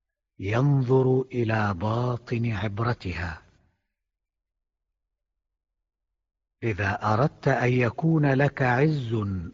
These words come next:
لا يفنى، فلا تستعزن بعز يفنى. الطي الحقيقي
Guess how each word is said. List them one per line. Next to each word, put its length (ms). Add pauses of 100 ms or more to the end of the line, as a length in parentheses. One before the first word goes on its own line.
(200)
لا 320
يفنى، 640 (1300)
فلا 580
تستعزن 1500
بعز 720 (1160)
يفنى. 760 (4000)
الطي 600
الحقيقي 1040